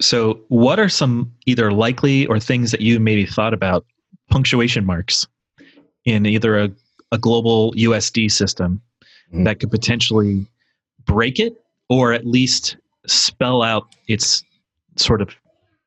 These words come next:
Speaker 1: foreseeable decline, that it would be a less, less, uh, there would be some other network that's larger? Like, how would the network of the United States trade break up?
Speaker 2: Well, first you have to stop the growth of it.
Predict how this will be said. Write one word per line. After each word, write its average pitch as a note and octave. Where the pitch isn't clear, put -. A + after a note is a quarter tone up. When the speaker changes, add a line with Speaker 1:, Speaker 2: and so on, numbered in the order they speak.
Speaker 1:
foreseeable A2+
decline, G2
that G2
it G2
would G2
be G2+
a A2+
less, A2+
less, B2
uh, A2
there B2
would B2+
be A#2
some C3+
other A#2+
network G#2+
that's -
larger? F#2
Like, -
how D#3
would E3+
the D3+
network B2
of A2+
the A#2+
United A2
States -
trade G2
break F#2+
up? -
Speaker 2:
Well, A#2+
first E3+
you C#3
have B2+
to G#2
stop -
the G2+
growth G2
of F2
it. -